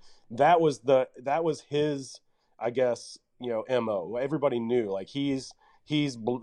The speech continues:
you know, he worked harder <laughs> than you. He's tougher than you. Um, you know, he's gonna put in the work and he's gonna get it done in the big moment.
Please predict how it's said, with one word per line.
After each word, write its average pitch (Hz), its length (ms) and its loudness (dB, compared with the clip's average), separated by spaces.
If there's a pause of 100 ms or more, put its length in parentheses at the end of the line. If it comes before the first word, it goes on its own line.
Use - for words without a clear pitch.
you 127 60 2
know, 107 100 2
he 131 160 0
worked 143 340 4
harder 131 300 6
<laughs> - 40 -20
than 151 100 -2
you. 117 340 -4 (260)
He's 139 220 -4
tougher 123 320 0
than 113 160 -2
you. 107 340 -4 (300)
Um, 113 540 0 (140)
you 123 100 -6
know, 110 40 -8
he's 143 140 -4
gonna 139 140 2
put 139 160 -2
in 127 100 0
the 113 80 2
work 110 240 -2
and 120 80 -4
he's 120 120 -4
gonna 131 140 0
get 113 140 0
it 104 100 -6
done 117 180 -2
in 107 60 -8
the 104 60 -6
big 101 180 -6
moment. 120 340 -2